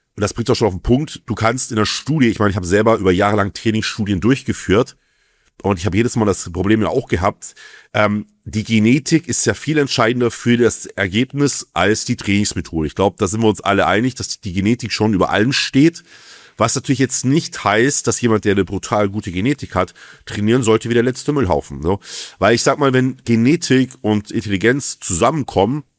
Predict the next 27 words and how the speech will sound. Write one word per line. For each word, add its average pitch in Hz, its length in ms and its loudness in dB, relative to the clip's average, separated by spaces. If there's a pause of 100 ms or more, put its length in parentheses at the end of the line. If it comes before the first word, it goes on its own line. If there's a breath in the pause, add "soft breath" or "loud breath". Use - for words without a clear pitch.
ich 95 120 -4
glaub, 110 220 0
dann 117 180 0
kann's 127 300 -2
halt 117 280 0 (400 soft breath)
ganz 117 280 0
groß 113 240 0
enden. 127 240 0
Und 127 80 2
das 113 100 0
sind 143 120 -4
auch 120 120 -4
wahrscheinlich 123 380 -2
dann 101 240 -2
die 131 240 -6
zusammen 120 420 0 (320 loud breath)
mit 127 160 0
der 135 80 2
richtigen 123 260 -4
Arbeitsmoral, 113 840 0 (460 loud breath)
die 110 80 2
am 107 80 2
Ende 123 140 4
des 139 120 2
Tages 120 280 0
bei 117 120 4
Mister 110 460 2